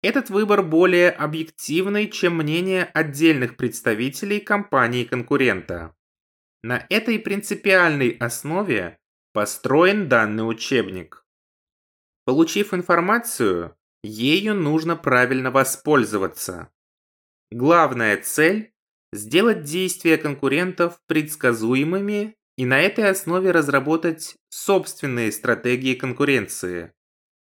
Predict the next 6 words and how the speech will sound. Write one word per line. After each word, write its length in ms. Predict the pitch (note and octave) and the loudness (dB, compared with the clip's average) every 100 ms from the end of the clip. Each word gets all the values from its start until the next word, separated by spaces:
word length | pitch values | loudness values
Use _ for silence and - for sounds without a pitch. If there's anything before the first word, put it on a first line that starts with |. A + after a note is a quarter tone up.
| _ | _
Для 200 | A2 A2+ | -8 0
этого 360 | B2 F#3+ A#3+ A#3 | 2 2 2 0
предлагаются 680 | A3 F#3 D#3+ D#3 F#3+ F#3+ F#3+ | 0 2 2 4 2 2 -2
специальные 720 | - E3 - E3 D#3+ D#3+ D#3+ | -6 -8 -2 0 0 0 -4
методы, 720 | C#3 B2 F3+ D#3+ A#2+ F#2 E2 _ _ _ - | -4 -4 -4 -4 -2 -4 -4 _ _ _ -4
технологии 1080 | C3 - A#2+ G#2+ B2+ F#3 D3+ G2 E2+ - | -4 -2 -2 2 2 2 0 -2 -2 -8